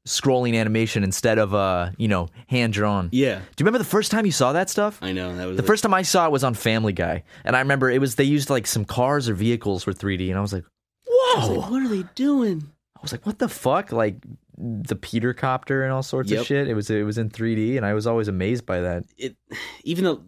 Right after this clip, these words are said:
Speaker 2: like, the live action stuff, whenever they put in live action segments, like the real life Peter Griffin.
Speaker 1: Yeah.
Speaker 2: And now you look at all the jokes today and you realize, man, my, my sense of humor has changed.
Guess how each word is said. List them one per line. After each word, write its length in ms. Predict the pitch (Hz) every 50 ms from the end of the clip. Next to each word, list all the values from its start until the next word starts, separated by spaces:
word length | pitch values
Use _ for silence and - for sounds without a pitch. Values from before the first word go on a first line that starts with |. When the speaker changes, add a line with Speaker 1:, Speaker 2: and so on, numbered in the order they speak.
| 110 98 - _ _
Speaker 2:
like, 260 | - 95 139 139 131
the 80 | 147 135
live 220 | 135 127 135 120
action 280 | 117 107 110 - - 104
stuff, 220 | 98 - 95 90
whenever 240 | 101 107 110 110 117
they 160 | 110 113 107
put 160 | - - 120 110
in 120 | 104 101
live 200 | 98 98 98 92
action 320 | 95 92 87 - - 101
segments, 340 | 90 - 104 101 101 104 98
like 140 | 104 92 87
the 80 | 95 92
real 160 | 95 95 92
life 200 | 92 92 92 _
Peter 280 | - 110 98 98 95
Griffin. 460 | 90 92 92 90 - 101 101 98 98 - _ _ _ _ _ _ _ _
Speaker 1:
Yeah. 300 | - 101 95 90 92 95 - - _ _ _ _ _ _ _ _ _ _ _ _ _ _ _
Speaker 2:
And 140 | - 117 120
now 280 | 127 135 143 147 147 139
you 140 | 120 131
look 200 | 131 139 143 -
at 240 | 143 131 123 - - _ _ _
all 180 | - 120 120 123
the 100 | 120 117
jokes 380 | - 135 123 117 117 - -
today 260 | 117 113 120 123 120
and 80 | 113 107
you 80 | 107 104
realize, 800 | 104 107 107 107 104 104 104 101 101 95 - - - - - _ _ _ _ _ _ _ _
man, 400 | - 107 123 143 151 143 123 110
my, 320 | 104 101 95 98 95 90 90
my 140 | - 107 104
sense 240 | 98 - 113 104 98
of 80 | 107 92
humor 300 | - 110 104 101 101 98
has 160 | 95 92 -
changed. 500 | - - 101 95 92 90 90 - -